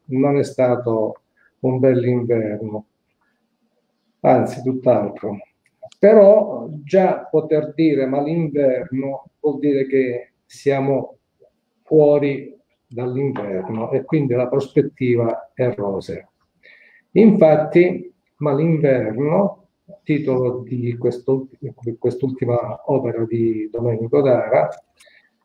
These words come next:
è tutt'altro che una brutta lettura, anzi è una lettura affascinante,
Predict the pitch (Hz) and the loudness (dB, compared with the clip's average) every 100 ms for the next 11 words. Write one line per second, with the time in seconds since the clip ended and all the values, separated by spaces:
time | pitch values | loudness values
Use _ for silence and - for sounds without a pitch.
0 | _ 190 185 190 240 - 165 131 - 135 | _ 4 6 4 2 4 4 4 2 -2
1 | - 131 131 117 120 120 _ - 143 131 | 0 0 2 0 -2 -4 _ -6 -2 -2
2 | 131 139 - 123 110 - 123 98 95 - | 0 0 0 -4 -4 -6 -6 -6 -8 -14
3 | - 165 196 110 110 - 107 104 _ 165 | -2 2 2 0 -6 -12 -12 -12 _ 2
4 | 147 135 147 147 143 139 - 190 156 139 | 4 4 2 2 0 0 0 2 2 0
5 | 123 - 131 - 139 127 131 - - 127 | -4 -4 -6 -6 -6 -6 -6 -10 -10 -8
6 | - | -8